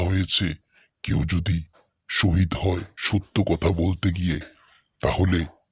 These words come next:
আল্লাহ তাআলা বলেছেন, কিয়ামতের দিন তাকে অনুমতি দেওয়া হবে যেন সত্তর জন ব্যক্তিকে সে জান্নাতে নিয়ে যায় এবং তার পরিবারও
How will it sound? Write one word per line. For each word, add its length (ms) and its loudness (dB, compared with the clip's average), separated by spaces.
আল্লাহ 300 0
তাআলা 300 0
বলেছেন, 580 0
কিয়ামতের 600 4
দিন 260 2
তাকে 280 -2
অনুমতি 500 6
দেওয়া 340 2
হবে 220 -4
যেন 260 2
সত্তর 540 2
জন 220 4
ব্যক্তিকে 560 0
সে 180 0
জান্নাতে 580 2
নিয়ে 340 2
যায় 180 -6
এবং 220 2
তার 140 2
পরিবারও 520 2